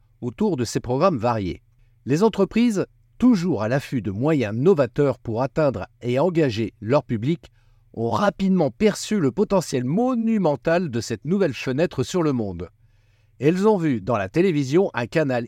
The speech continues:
inédit pour véhiculer leurs messages publicitaires, une opportunité de capter l'attention des spectateurs captivés par la magie de l'image animée.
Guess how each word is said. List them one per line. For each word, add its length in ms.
inédit 580
pour 160
véhiculer 560
leurs 160
messages 400
publicitaires, 800
une 180
opportunité 680
de 140
capter 500
l'attention 560
des 140
spectateurs 720
captivés 560
par 180
la 80
magie 340
de 80
l'image 380
animée. 400